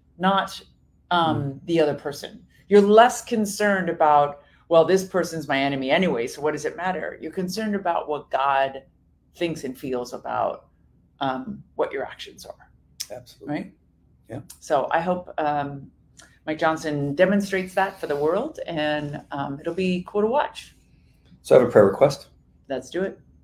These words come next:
Speaker 2: Can we vote for him?
Speaker 1: Can we
Speaker 2: Or
Speaker 1: vote?
Speaker 2: vote for him? <laughs> Can we pray for him? Our
Speaker 1: For
Speaker 2: new
Speaker 1: Mike
Speaker 2: Speaker of the House.
Speaker 1: Johnson?
Speaker 2: For
Speaker 1: Yeah,
Speaker 2: Mike Johnson.
Speaker 1: absolutely.
Speaker 2: Yeah.
Speaker 1: Uh, dear Lord, thank you for your mercies are new every morning. Um, you gave us respite,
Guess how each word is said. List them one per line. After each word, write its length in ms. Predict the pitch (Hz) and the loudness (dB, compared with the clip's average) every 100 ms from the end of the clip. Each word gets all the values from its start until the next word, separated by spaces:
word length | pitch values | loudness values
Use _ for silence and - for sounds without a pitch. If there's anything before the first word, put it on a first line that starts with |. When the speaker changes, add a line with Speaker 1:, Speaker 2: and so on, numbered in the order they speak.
| _ _ | _ _
Speaker 2:
Can 120 | 110 | -8
we 80 | 104 | -4
vote 160 | 110 117 | -2 0
for 140 | - | 2
him? 160 | 147 - _ _ _ _ | 0 -4 _ _ _ _
Speaker 1:
Can 120 | - 180 | -2 4
we 60 | |
Speaker 2:
Or 40 | 104 | 6
Speaker 1:
vote? 100 | 110 | 6
Speaker 2:
vote 60 | 107 | 2
for 120 | 131 | -2
him? 60 | |
<laughs> 140 | 107 - | -4 -6
Can 220 | - 139 | 0 2
we 80 | 131 | 2
pray 220 | 123 127 | 2 2
for 200 | 117 123 | 4 2
him? 160 | 139 - - - - - | 2 -2 -20 -20 -6 4
Our 80 | 113 | 8
Speaker 1:
For 60 | |
Speaker 2:
new 0 | 123 | 8
Speaker 1:
Mike 60 | |
Speaker 2:
Speaker 220 | 156 127 | 6 8
of 40 | 123 | 10
the 60 | |
House. 80 | 147 | 8
Speaker 1:
Johnson? 100 | - | 4
Speaker 2:
For 40 | 101 | 2
Speaker 1:
Yeah, 100 | 240 | 2
Speaker 2:
Mike 80 | 392 | 4
Johnson. 160 | 302 190 | 4 2
Speaker 1:
absolutely. 720 | - 254 330 320 170 147 147 | 0 -6 -4 0 0 -2 -6
Speaker 2:
Yeah. 100 | - - - - - - - _ _ _ - | -12 -10 -6 -6 -6 -14 -20 _ _ _ 8
Speaker 1:
Uh, 460 | 247 233 214 190 185 | 10 12 10 8 4
dear 240 | 214 269 | 4 2
Lord, 400 | 214 214 208 175 | 4 4 4 4
thank 320 | - 220 220 - | 0 -2 -2 0
you 280 | 202 190 | 4 4
for 120 | 185 190 | 4 2
your 160 | 175 | 2
mercies 400 | 170 190 196 208 | 0 -2 -2 2
are 100 | 202 | 2
new 460 | 180 180 190 180 - | 4 4 4 4 2
every 300 | 165 170 175 | -4 -4 -2
morning. 680 | 170 160 165 165 147 139 139 - | -2 -4 -4 -4 -4 -4 -6 -8
Um, 440 | 147 156 151 147 - | -4 -2 -2 -4 -6
you 140 | 175 | -4
gave 180 | 170 226 | 2 4
us 160 | 392 - | 2 -2
respite, 680 | 175 - - 190 - - | -4 -2 2 2 0 -8